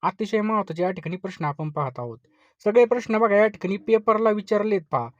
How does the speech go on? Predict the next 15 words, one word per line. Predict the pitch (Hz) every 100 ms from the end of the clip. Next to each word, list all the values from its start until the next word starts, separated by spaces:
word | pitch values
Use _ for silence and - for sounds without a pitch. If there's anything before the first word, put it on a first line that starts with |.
| _ _
डीएमआर | 170 208 220 226 226
भरतीला | 185 139 190 208
सगळे | 208 208 214
प्रश्न | 220 208 185
या | 196
ठिकाणी | 175 180
वारंवार | 190 190 190 190 196
विचारलेले | 180 175 156 156 180
आहेत. | 160 123 - _ _ _ _ -
प्रश्न | 240 262
क्रमांक | 247 240 240 226
सहा | 240 220 233 214 220
आहे, | 170 139 151 _ _ _ -
अ, | 165 170 190 196
वाकाटक | 202 214 - 240 233 - 214